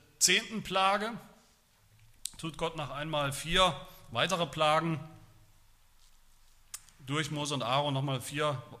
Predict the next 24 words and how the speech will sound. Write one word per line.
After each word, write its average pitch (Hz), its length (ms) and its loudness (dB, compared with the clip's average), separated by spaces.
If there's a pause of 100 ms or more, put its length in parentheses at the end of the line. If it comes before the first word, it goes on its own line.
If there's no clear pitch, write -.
(380)
schwere 147 580 -2 (280)
Schläge 170 640 0 (580)
gegen 151 460 -2 (300)
Ägypten. 143 360 -8
Und 123 60 -8
diese 156 180 -8
vier 170 180 -8
Plagen 165 280 -2
wollen 160 120 -6
wir 147 60 -6
uns 143 100 -6
heute 143 200 -4
anschauen 170 480 2 (280)
und 143 100 -10
auch 160 220 -2 (260)
wie 139 120 -8
beim 147 180 -2
letzten 180 280 2
Mal 147 120 2
nicht 160 220 0
in, 160 140 -4
in 143 140 -10
allen 160 280 -2
Details, 156 1000 0